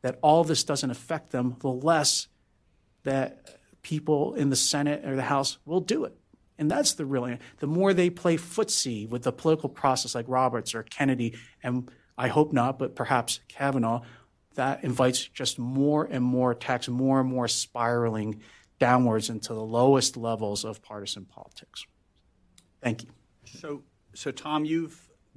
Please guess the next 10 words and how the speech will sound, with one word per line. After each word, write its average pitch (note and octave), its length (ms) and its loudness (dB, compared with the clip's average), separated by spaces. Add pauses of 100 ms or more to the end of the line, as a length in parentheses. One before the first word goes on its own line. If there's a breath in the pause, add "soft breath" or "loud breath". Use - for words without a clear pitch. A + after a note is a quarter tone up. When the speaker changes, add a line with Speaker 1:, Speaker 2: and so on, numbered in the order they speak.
Speaker 2:
been B2+ 240 -6
through, B2+ 300 -8 (260)
you B2+ 120 -8
know, A#2 60 -6
witnessed C3 420 -6
more C3+ 480 0 (360 soft breath)
of G#2+ 80 -20
these A2+ 140 -16
confirmation, A#2 920 -8
uh, A2 500 -8